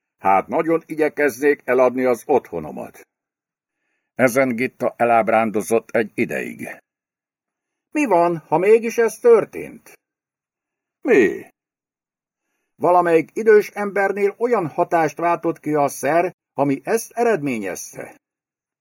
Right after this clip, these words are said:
Arra gondolsz, egyikük végzett a többivel? Aha, miért ne? Ez azt jelentené, hogy gyilkos vagyok.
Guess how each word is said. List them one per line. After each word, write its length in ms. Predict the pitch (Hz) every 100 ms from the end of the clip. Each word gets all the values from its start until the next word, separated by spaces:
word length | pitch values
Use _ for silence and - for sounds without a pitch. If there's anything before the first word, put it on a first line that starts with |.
| _ _ _ _ _ _ _
Arra 380 | 147 156 147 139
gondolsz, 720 | 135 135 117 123 120 110 - -
egyikük 580 | 127 107 113 - 101
végzett 480 | - 131 165 170 175
a 160 | - 147
többivel? 800 | - 107 90 208 214 76 58 - _ _ _ _ _ _ _ _ _ _ _ _ -
Aha, 540 | 254 - - - - _ _ _ _ _ _
miért 420 | - 262 220 196
ne? 280 | - 113 - - _ _ _ _
Ez 240 | 131 135
azt 260 | - 208 -
jelentené, 680 | 214 202 202 196 202 208 196
hogy 240 | - 202
gyilkos 500 | 202 226 - 165 139
vagyok. 420 | 117 101 82 -